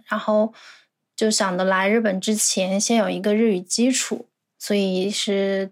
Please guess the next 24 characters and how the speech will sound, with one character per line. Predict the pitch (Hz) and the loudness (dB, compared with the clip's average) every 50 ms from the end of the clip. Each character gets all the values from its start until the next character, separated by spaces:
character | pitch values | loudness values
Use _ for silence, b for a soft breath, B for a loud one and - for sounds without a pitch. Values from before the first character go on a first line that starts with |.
| _ _ - _ _ - | _ _ -20 _ _ -6
二 | - 226 220 | -2 0 0
零 | 202 196 202 208 208 | 0 2 2 2 2
年 | 196 190 190 190 190 196 202 208 208 214 226 254 254 247 _ _ b b b b b b b _ - | 2 2 0 0 0 0 0 2 2 2 2 2 -2 -4 _ _ b b b b b b b _ -4
来 | 233 220 185 190 196 | -2 -2 0 2 2
日 | 208 226 233 | 2 2 2
本 | 208 185 180 | 0 -2 -2
之 | - 240 240 | 0 0 0
前， | 233 - - 196 196 | 2 2 0 0 2
大 | 208 214 | 2 2
概 | 208 208 208 | 2 2 2
在 | 214 220 | 2 0
国 | 208 214 196 196 | 0 2 2 2
内 | 214 226 208 | 4 2 2
有 | 190 180 | 2 2
个 | 196 196 | 0 0
两 | 190 190 180 175 175 | 0 -2 -2 -4 -4
年 | 175 180 180 180 196 196 | -4 -4 -4 -2 -2 -2
一 | |
个 | 190 196 | -2 -2
自 | 196 - - 247 220 | -2 0 0 0 0
学 | - - 185 | 0 -2 -2
的 | 180 185 180 | -4 -4 -6
一 | - 185 | -6 -8
个， | - - - | -12 -14 -14